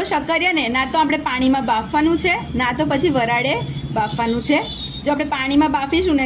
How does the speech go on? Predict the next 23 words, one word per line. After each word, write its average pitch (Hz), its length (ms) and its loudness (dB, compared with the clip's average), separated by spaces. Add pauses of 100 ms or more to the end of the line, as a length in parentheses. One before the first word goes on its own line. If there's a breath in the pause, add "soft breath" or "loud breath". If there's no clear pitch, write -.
કાં 247 140 -6
તો 277 120 0
વરાળે, 220 340 0 (140)
તો 269 180 4
તેની 262 240 4
મીઠાશ 294 420 -2 (200)
એકદમ 269 340 0
ઓછી 285 260 0
થઈ 277 160 2
જશે. 302 300 0 (580 loud breath)
એટલે 277 220 2
આપણે 254 320 -2 (320)
આજે 240 180 -2
એક 302 160 2
નવી 302 240 2
રીતે 330 220 2
શક્કરિયા 254 540 -2
બાફવાના 320 500 0
છે, 254 80 0 (180)
જેનાથી 311 400 2 (400 loud breath)
શક્કરિયાની 311 560 2
મીઠાશમાં 285 560 2
બમણો 277 320 4